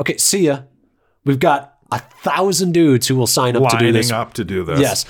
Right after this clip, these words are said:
Speaker 1: So you take the script as is.
Speaker 2: Yeah, I mean, is this Captain Marvel? Is this the first female-led Marvel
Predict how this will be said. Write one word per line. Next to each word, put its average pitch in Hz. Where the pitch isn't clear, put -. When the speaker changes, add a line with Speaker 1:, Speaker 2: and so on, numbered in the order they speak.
Speaker 1:
So -
you 120
take 170
the 147
script -
as 127
is. 92
Speaker 2:
Yeah, 196
I 131
mean, 131
is 147
this 254
Captain 277
Marvel? 190
Is 123
this 240
the -
first -
female-led 139
Marvel 123